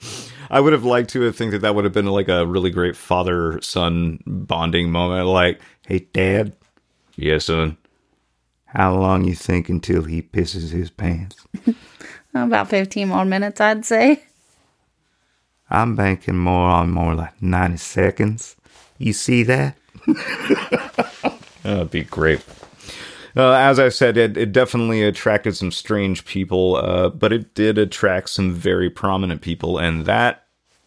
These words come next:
Speaker 1: main prominent person is my man to a certain extent, unless we start talking about American politics, <laughs> Robert Bigelow. Robert Bigelow reaches out to Sherman and ends up acquiring the property.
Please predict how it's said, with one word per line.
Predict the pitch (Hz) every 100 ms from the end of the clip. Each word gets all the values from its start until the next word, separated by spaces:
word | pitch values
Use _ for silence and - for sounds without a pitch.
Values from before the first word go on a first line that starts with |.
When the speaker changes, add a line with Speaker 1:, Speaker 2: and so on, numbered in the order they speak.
| -
Speaker 1:
main | 110 143 151 151 123
prominent | 139 135 127 123 -
person | 120 107 107 95 - - - _
is | - 76
my | 76 120 156
man | 156 139 127 123
to | 113 101
a |
certain | 87 123 117
extent, | 107 - 110 -
unless | 101 92 -
we | 95
start | 101 98
talking | 101 101 98
about | 95 101 98 95
American | 95 95 92 82
politics, | 107 117 101 95 92 - - 196
<laughs> | - -
Robert | 104 92 117 131 135 135 104
Bigelow. | 113 95 80 65 - - _ - _ _ -
Robert | - 117 143 147 98
Bigelow | 123 113 101 95
reaches | 92 104 104 104
out | 104 98 95
to | - 95
Sherman | - - 95 90 85
and | 82 82 -
ends | 104 110
up | 98 95 - - -
acquiring | 92 - 101 101 95 85
the | 78
property. | - 117 101 85 50